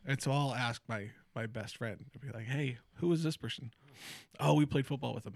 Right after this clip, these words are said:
"Oh, that's cool." I, I don't care. <laughs> It's like,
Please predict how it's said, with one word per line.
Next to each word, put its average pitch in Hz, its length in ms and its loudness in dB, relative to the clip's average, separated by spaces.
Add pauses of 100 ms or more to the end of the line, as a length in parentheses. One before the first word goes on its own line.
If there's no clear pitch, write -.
"Oh, 156 100 2
that's 165 200 2
cool." 131 420 2 (1500)
I, 123 120 0 (260)
I 107 80 -6
don't - 180 -14
care. - 280 -14
<laughs> 605 800 6 (160)
It's - 100 -4
like, - 260 0